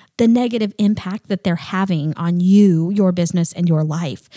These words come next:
your job, your career, and let them know, you know, "I would really appreciate if maybe you could try to not be so negative, and you could maybe, uh, maybe there's some things we could talk about that we, I can help you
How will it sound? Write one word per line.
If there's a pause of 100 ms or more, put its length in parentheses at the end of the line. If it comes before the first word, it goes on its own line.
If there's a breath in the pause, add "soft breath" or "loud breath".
(220 loud breath)
your
job,
your
career,
and (280)
let
them
know,
you
know,
"I
would
really
appreciate
if
maybe (360 loud breath)
you
could
try
to
not
be
so
negative,
and
you
could
maybe, (380 loud breath)
uh,
maybe
there's
some
things
we
could
talk
about
that
we,
I
can
help
you